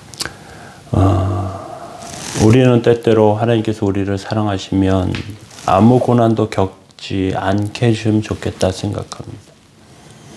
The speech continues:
마치 재벌 이 세처럼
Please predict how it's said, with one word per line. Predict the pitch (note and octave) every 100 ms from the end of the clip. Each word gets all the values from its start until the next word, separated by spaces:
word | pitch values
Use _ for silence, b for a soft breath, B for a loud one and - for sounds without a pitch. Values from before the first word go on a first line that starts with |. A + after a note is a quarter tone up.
| B B -
마치 | A2 G2+ G2+
재벌 | - G2 G2+ G2
이 | G2
세처럼 | F#2+ G#2 G2 - - F#2 F2+ F2+ F#2+ G2